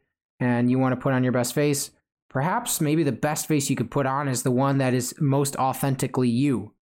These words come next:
Stop trying to cater to and, um, press up to that person as much as possible. Instead, just show them what you do. And if you are insecure about the work that you do every day, if you are insecure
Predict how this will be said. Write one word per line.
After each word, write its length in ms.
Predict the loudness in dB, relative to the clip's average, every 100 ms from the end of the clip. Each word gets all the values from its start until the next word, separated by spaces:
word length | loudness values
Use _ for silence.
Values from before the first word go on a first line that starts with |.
| _ _ _ _
Stop 260 | -6 -4 -4
trying 380 | -2 0 0 0
to 280 | 0 0 0
cater 460 | -2 0 2 0
to 440 | 0 0 2 2 2
and, 400 | 0 2 0 -2 _ _ _ _ -4
um, 480 | 0 0 0 -2 -6 _
press 300 | -6 -4 0
up 200 | -2 -2
to 100 | -2
that 220 | 0 -2
person 340 | -2 -2 0 0
as 120 | 0
much 200 | -2 -2
as 60 | -4
possible. 500 | -2 -2 -2 0 2
Instead, 580 | 0 0 0 0 -2 -8 _ _ -4
just 220 | -2 0
show 240 | 0 2
them 180 | 2 2
what 260 | 0 0 0
you 100 | 0
do. 520 | 2 2 2 0 -2
And 140 | -2 0
if 140 | 0 0
you 420 | 2 4 4 2
are 420 | 0 0 0 -2
insecure 880 | 0 0 0 -4 -2 0 2 2 -2 _ _ _
about 200 | -2 0
the 80 | 2
work 300 | 2 2 0
that 180 | 0 0
you 120 | 0
do 320 | 2 2 2
every 240 | 2 0 0
day, 320 | 2 2 2
if 100 | 2
you 160 | 2
are 160 | 2 0
insecure 880 | 0 2 2 -2 -2 0 2 2 -2